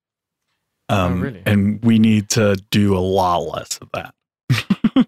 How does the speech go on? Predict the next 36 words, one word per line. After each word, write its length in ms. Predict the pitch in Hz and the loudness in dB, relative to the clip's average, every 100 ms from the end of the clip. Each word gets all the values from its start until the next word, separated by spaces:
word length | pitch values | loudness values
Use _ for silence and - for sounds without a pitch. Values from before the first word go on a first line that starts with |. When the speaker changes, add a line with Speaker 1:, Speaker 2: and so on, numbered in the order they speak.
| _ _ 185 165 | _ _ -6 -2
Speaker 2:
It's 180 | 135 - | -2 0
so 260 | 143 143 131 | 0 2 4
easy 380 | 131 123 120 | 4 2 2
sometimes 540 | 113 117 107 113 104 101 | 2 0 0 0 -2 -2
for 120 | 107 | -2
us 120 | 101 | -4
to 60 | - | -2
get 180 | 104 - | -4 -4
caught 340 | - 104 98 | -4 -2 0
up 260 | 95 95 - | 0 -2 -4
in, 500 | 98 95 92 90 92 - _ _ _ _ _ _ _ _ | -2 -2 -2 -4 -8 -14 _ _ _ _ _ _ _ _
you 100 | 113 | 0
know, 140 | 107 87 - _ _ _ _ 143 | 0 -2 -6 _ _ _ _ 0
finish, 320 | 147 127 - 127 | 2 2 0 -4
fixing 500 | - 151 - 143 120 | -4 -2 0 2 2
a, 140 | 110 - | 0 -2
a, 120 | 113 107 - | -4 -2 -4
a 60 | 107 | -6
problem 340 | 117 104 104 | -2 0 2
or 240 | 110 110 | 2 2
coding 420 | 107 - 139 127 120 | 0 0 2 4 2
it 120 | 104 | 2
ourselves. 720 | 95 92 - 110 107 98 98 | -2 -4 -2 0 0 0 -2
And, 160 | 104 117 | -2 0
and, 220 | 117 107 - _ _ _ - | 2 0 -4 _ _ _ -2
you 80 | 123 | 0
know, 180 | 101 98 | 2 2
and 180 | 110 | 2
that's 260 | 117 104 - | 2 0 -2
great. 260 | 117 113 101 | 0 0 0
But 100 | 101 | -2
sometimes 420 | 117 113 107 92 | 0 0 0 0
it's 60 | |
also 240 | 101 95 92 | -2 -2 -4
just 240 | 92 90 | -6 -4
like, 140 | 92 | -4